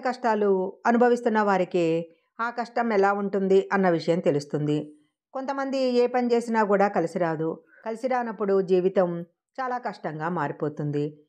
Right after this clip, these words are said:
ఈ కష్టాల నుంచి ఎప్పుడు బయటపడతామో అర్థం కాదు. అలాంటి సమయంలో అనేక పరిహారాలు చేస్తూ ఉంటారు. మనము లవంగాలతో కొన్ని పరిహారాలు చేసినట్లయితే ఆర్థిక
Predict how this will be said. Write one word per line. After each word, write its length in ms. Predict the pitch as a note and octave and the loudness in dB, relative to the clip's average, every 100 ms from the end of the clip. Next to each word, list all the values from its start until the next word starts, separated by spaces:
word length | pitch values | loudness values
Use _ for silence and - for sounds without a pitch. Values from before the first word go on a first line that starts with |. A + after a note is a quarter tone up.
| _ - | _ -12
ఈ 100 | C4 | -10
కష్టాల 400 | C4 B3+ B3+ B3+ | -6 -6 -2 -2
నుంచి 320 | B3 A#3 A#3 G#3+ G#3 | -2 -4 2 2 4
ఎప్పుడు 200 | G#3 A3 G#3 | 2 2 2
బయటపడతామో 640 | G3 F#3+ F#3 - F3 E3+ F3 | 2 2 0 2 -2 0 0
అర్థం 240 | D3+ C#3+ D3 | 0 -2 -4
కాదు. 220 | C#3+ C#3+ D3 - _ _ _ B3 | -4 -4 -6 -8 _ _ _ -4
అలాంటి 280 | B3+ C4+ B3+ | -4 -2 -2
సమయంలో 420 | C4 C4+ C4 A#3+ G#3+ G#3+ - | 0 0 2 2 2 -4 0
అనేక 320 | B3+ B3+ B3+ A#3 G#3 G#3 G#3 _ _ _ | 2 4 4 4 2 -2 -8 _ _ _
పరిహారాలు 520 | B3+ B3+ B3 A3+ G#3 A3+ G#3+ | -8 -4 -4 -4 -6 -4 -4
చేస్తూ 300 | F3 E3 D3 | -2 -2 -2
ఉంటారు. 400 | D#3+ D#3 D3 D#3+ - _ _ _ _ _ - | -4 -4 -6 -6 -12 _ _ _ _ _ -12
మనము 340 | B3 C4+ C4 B3+ A#3+ A#3+ | -8 -6 -4 -2 -2 0
లవంగాలతో 580 | B3 C4 C4 B3+ B3 A#3+ G#3+ G#3+ - - | 0 2 0 0 0 2 2 0 -4 0
కొన్ని 260 | B3+ B3+ A#3+ | 2 4 4
పరిహారాలు 540 | A#3+ A3 A3+ A#3 A3+ A3 | 4 4 4 4 2 0
చేసినట్లయితే 640 | G3+ G3+ G3+ G3+ G3 F#3+ F3+ F3+ F3+ _ _ - | -2 0 0 2 2 4 2 0 -4 _ _ -8
ఆర్థిక 340 | A#3 A3+ B3 | -8 -6 -4